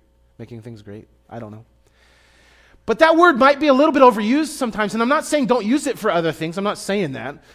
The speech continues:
I'm just saying that sometimes when we read in Scripture that God is great, that means something. And it doesn't just mean,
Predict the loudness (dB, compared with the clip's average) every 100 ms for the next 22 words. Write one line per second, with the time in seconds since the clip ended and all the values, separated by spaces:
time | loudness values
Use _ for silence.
0 | _ -10 -8 -6 -4 -4 -4 -4 -2 -4
1 | -4 -10 -20 -16 -6 -4 -2 -4 -4 -4
2 | -4 -4 -6 -6 -6 -6 -6 -4 -2 -2
3 | -4 -8 -6 -6 -6 -8 -6 -4 -4 -4
4 | -8 -8 -8 -10 -16 -20 _ _ _ _
5 | _ _ _ _ _ _ _ -10 -4 -4
6 | -4 -6 -6 -4 -2 -2 -2 -4 -10